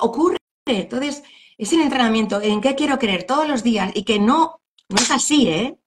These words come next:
Porque limpiar, limpiar la casa por dentro es diario. Y es caerte muchas veces, y es volverte a levantar con valentía. Y luego tener, eh, la alegría infinita de encontrarnos en el camino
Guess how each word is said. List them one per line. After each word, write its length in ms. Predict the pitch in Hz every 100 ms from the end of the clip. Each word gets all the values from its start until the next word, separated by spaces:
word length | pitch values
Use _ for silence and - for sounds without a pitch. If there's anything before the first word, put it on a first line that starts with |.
| _ _ _ _ _ -
Porque 540 | 180 175 185 175 175 -
limpiar, 680 | 196 190 190 185 240 277 294
limpiar 500 | 214 202 196 214 233
la 120 | 254
casa 260 | 233 240 226
por 160 | 214 202
dentro 460 | 220 233 294 294 _ _ _ _
es 160 | 208 208
diario. 540 | 233 214 247 175 147 _ _ _ _ -
Y 140 | 190
es 100 | 214
caerte 400 | - 247 302 311
muchas 280 | 254 240 233 - 190
veces, 380 | 190 185 180 196
y 40 |
es 80 | 175
volverte 380 | 190 202 240 294
a 40 |
levantar 400 | 269 233 220 214
con 140 | 220 202
valentía. 480 | 190 190 190 170
Y 60 | 175
luego 300 | 226 302 311 - - -
tener, 420 | 170 185 240 311 269
eh, 340 | 214 190 170
la 140 | 160 165
alegría 300 | 165 180 285
infinita 460 | 302 302 294 285
de 100 | 233
encontrarnos 760 | 208 196 185 170 233 302 320 247
en 100 | 190
el 180 | 170 -
camino 500 | 156 240 294 254